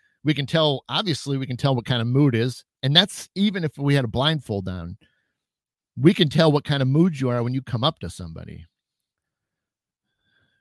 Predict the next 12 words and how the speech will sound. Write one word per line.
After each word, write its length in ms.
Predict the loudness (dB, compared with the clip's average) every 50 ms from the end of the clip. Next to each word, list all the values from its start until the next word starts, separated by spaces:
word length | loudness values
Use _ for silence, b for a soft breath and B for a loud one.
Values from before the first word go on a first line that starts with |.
| _ -2
Yeah, 240 | 0 0 0 -2 -6 -14
see, 240 | -8 -6 -4 -4 -4
Christine, 380 | -4 -8 -8 -8 -8 -10 -8
that's 180 | -8 -8 -8 -8
a 40 | -8
great, 260 | -8 -8 -8 -8 -10
she 180 | -12 -10 -10 -12 -12 -8
making 220 | -8 -6 -4 -4 -4
a 40 |
good 140 | -4 -6 -2
point. 300 | 0 -2 -2 -2 -4 -8 b b b b b b b
When, 220 | -6 -6 -6 -6